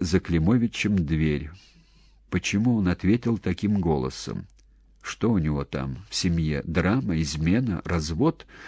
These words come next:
спрашивал себя Сенцов, и только встретив укоризненно угрюмый взгляд ординарца, понял, что Климович говорил не о драме, не о разводе и не об измене, а о смерти.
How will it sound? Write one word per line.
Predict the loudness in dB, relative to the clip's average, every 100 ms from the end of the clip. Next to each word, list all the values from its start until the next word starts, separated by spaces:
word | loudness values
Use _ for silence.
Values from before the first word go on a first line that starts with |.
| -16 -14 -14 -12
спрашивал | 0 4 4 2 -2 0
себя | 0 0
Сенцов, | 0 0 -2 4 4 2 0
и | 2
только | 4 4 2
встретив | -2 0 2 4 2 0
укоризненно | -2 2 4 4 2 0 0 0 0
угрюмый | 2 4 4 4 0
взгляд | -2 -2 0 0 -2
ординарца, | -2 0 0 2 0 -2 -6 -8
понял, | 0 2 4 2 0 -8 -16 -12
что | -2 -2
Климович | 0 0 4 4 2 0
говорил | 0 2 4 4
не | 4 4
о | 4
драме, | 0 0 2 2 0 -2 -6 _
не | 2 2
о | 2
разводе | -2 -2 0 0 0 -2 -4 -12 -20 -6 2
и | 4
не | 4
об | 0 0
измене, | -2 0 2 4 4 2 -4 -8 _ -20 -20 -10
а | -2 -2 -2
о |
смерти. | -6 -6 -4 -4 -6 -12 -14 -14